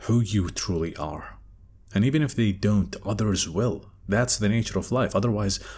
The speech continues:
we would be thrown into chaos and nothing would make sense, and, you know, we will be damned to oblivion. But thankfully, that's not the case.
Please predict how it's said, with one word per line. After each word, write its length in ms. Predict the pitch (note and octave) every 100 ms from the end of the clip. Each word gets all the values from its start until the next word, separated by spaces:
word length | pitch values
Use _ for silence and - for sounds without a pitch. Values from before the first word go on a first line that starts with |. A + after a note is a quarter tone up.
| -
we 200 | G2 A2+
would 260 | A2+ A2 -
be 140 | G#2+
thrown 440 | G2 - A2+ G#2+ G#2
into 360 | F#2+ - E2 -
chaos 520 | - B2+ F#2+ D2 -
and 120 | G2 F2
nothing 280 | G2 A2
would 180 | G2 F2+
make 220 | F2+ E2
sense, 440 | - A#2 G#2+ F#2+ -
and, 300 | F2+ F2+ G2
you 140 | G#2+
know, 220 | E2+ D#2 - - - - -
we 100 | G#2
will 220 | G#2+ G2
be 180 | G#2+ F#2
damned 640 | G2 F#2+ F2 F2+ - - -
to 160 | F#2
oblivion. 680 | D#2 - G#2 B2 F2+ C#2 - - -
But 160 | F2 -
thankfully, 720 | C3 D3 - E2 D#2 D2 - -
that's 340 | F2+ - -
not 280 | D#2+ C#2 -
the 80 | -
case. 600 | - A2 - - -